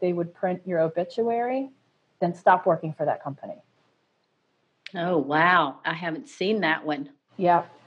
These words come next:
Speaker 1: And it struck me as so that was one of the seeds that was planted in my head. And, you know, luckily I had the support of Ben, but, you know, I just kept thinking that. I was like, "You know what? If I left tomorrow,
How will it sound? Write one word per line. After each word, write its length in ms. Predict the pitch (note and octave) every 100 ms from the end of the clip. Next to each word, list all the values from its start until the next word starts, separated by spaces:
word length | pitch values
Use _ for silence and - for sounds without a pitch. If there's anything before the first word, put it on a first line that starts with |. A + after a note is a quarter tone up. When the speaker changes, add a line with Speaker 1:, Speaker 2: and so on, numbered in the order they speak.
| -
Speaker 1:
And 160 | A3 B3
it 160 | A#3+
struck 600 | - - - B3 B3+ C4+
me 300 | A3 F#3 E3+ -
as 240 | G3 G3
so 360 | - G#3 G3+ F#3+ G3
that 280 | G3 A3
was 140 | G#3 G3+
one 160 | G3+
of 80 | G3
the 120 | F#3
seeds 460 | F3+ - A3 A3 F3
that 120 | D3+
was 120 | F3+
planted 380 | - F3+ F3 F3+
in 100 | F3
my 120 | E3
head. 360 | E3 G3+ C#4+ E3+
And, 320 | E3+ E3+ E3 E3+
you 120 | G3
know, 200 | E3 - - _ _ _ _ _ _ _ _ _ _ -
luckily 420 | G#3 G#3+ A3 F#3+
I 80 | F3
had 180 | F3 E3+
the 60 |
support 400 | E3 D#3+ - F3
of 120 | E3 -
Ben, 280 | E3+ G#3+ E3+
but, 280 | D3+ - - _ _ - _
you 100 | F3+
know, 160 | E3 -
I 140 | G3+
just 220 | A3 A3 -
kept 240 | - -
thinking 300 | G3+ C#4+ A3+
that. 120 | E3
I 80 | D3+
was 100 | F3+
like, 100 | G3 G3
"You 60 | A#3
know 100 | A#3+
what? 160 | C4 -
If 120 | G#3
I 160 | G3 B3
left 240 | B3+ B3+
tomorrow, 500 | G#3+ G#3 C4 G3 F#3